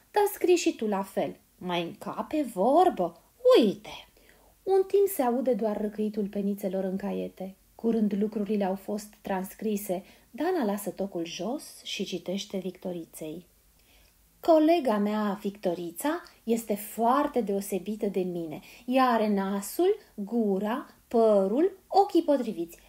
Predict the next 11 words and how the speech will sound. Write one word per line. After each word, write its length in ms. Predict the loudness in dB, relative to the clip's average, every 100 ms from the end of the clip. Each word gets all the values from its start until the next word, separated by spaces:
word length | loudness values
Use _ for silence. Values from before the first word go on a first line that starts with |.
| -8
Din 240 | -2 0 0
punct 280 | 0 -2
de 80 | 0
vedere 320 | 0 0 -2
sufletesc, 720 | -4 -6 -6 -4 2 2 0 -8 -12
ea 140 | -4 0
este 380 | 2 2 0
o 120 | -2 -2
fată 460 | 0 0 0 -4
foarte 600 | -6 -8 -2 0 0 -2
potrivită." 680 | -6 -6 -8 -10 -12 -12 -18